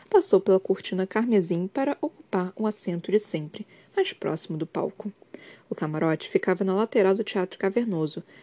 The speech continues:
perto bastante do centro para que Selena tivesse uma visão quase totalmente de-, desobstruída do palco e do fosso da orquestra,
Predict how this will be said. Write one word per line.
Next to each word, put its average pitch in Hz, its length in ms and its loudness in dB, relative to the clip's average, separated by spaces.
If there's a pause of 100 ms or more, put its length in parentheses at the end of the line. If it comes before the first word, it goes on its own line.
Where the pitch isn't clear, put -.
(160)
perto 302 300 2
bastante 202 500 0
do 170 80 -4
centro 180 440 -2
para 220 180 0
que - 100 -14
Selena 180 460 0
tivesse 185 420 0
uma 185 100 0
visão 180 440 2
quase 247 320 -2
totalmente 202 580 0
de-, 214 220 4 (1000)
desobstruída 185 1300 2 (520)
do 190 80 4
palco 160 580 -2
e 269 100 -2
do 277 120 -2
fosso - 420 0
da 170 80 2
orquestra, - 560 -6